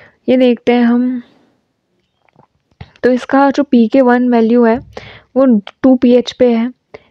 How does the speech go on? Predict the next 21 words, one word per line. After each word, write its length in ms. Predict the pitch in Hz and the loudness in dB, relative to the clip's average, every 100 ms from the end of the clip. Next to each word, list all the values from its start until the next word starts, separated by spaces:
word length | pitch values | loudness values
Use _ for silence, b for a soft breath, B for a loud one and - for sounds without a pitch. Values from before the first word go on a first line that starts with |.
| B - | B 0
पीकेए 520 | 247 - 277 247 254 | 0 2 2 2 2
value 320 | 240 226 233 | 2 0 -2
इसकी 300 | 240 - 262 | -4 -6 -14
फ़ोर 360 | - 226 220 220 - | -4 0 2 0 0
पे 120 | 233 | 0
है, 220 | 226 226 | 0 -2
और 320 | 214 220 220 | -4 -4 -4
ये 380 | 214 208 226 226 | -4 0 2 2
जो 160 | 226 214 | 2 0
है, 220 | 208 208 | 0 -2
ये 320 | 214 220 208 _ | -2 -2 -4 _
सि-, 320 | _ - - - _ - | _ -6 -6 -8 _ -10
इस 120 | - | -8
पे 240 | - 226 | -2 0
इसकी 420 | 220 - - 226 | -2 -6 -8 -6
क्या 200 | 226 226 | -2 -2
है, 200 | 214 254 320 _ B B B B B | 0 -2 -8 _ B B B B B
पीके 280 | 240 220 254 | -2 0 0
two 260 | 254 254 240 | 0 2 2
value 380 | 190 180 180 175 | 0 -2 -6 -6
है। 240 | 190 | -10